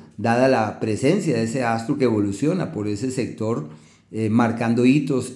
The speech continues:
exactamente en ese, en ese ámbito.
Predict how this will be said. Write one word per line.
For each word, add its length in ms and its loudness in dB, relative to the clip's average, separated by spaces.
exactamente 880 -2
en 100 -2
ese, 640 -4
en 120 -4
ese 280 -8
ámbito. 560 -12